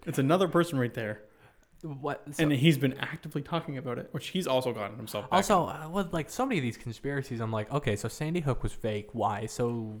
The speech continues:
Speaker 2: gun control? And then no gun control?
Speaker 1: So
Speaker 2: So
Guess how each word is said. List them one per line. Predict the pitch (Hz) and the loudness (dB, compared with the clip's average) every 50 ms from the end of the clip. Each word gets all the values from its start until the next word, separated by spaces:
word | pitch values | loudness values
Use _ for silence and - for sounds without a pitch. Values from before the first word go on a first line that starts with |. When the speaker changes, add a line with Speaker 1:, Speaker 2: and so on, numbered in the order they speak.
| - - | -12 -6
Speaker 2:
gun | - 104 107 123 135 | -4 0 0 2 2
control? | - 165 170 165 - 185 190 196 196 180 - - | 2 2 0 2 2 4 4 4 2 0 -2 -4
And | 131 120 113 113 | -2 0 2 2
then | 113 107 107 104 101 101 107 - - _ - - - - - _ - - - - - - - - | 2 2 2 0 -2 -4 -8 -12 -18 _ -20 -20 -20 -20 -20 _ -20 -20 -20 -20 -20 -14 -2 4
no | 113 120 127 | 6 8 8
gun | 123 120 120 139 | 8 6 2 2
control? | - 160 156 - - 180 185 185 190 185 180 - - - - - - _ - - | 2 0 -2 0 0 2 4 4 2 2 -2 -6 -16 -20 -20 -20 -20 _ -20 -16
Speaker 1:
So | - - 147 131 123 | -10 -4 -2 0 4
Speaker 2:
So | 123 127 123 117 | 6 8 8 10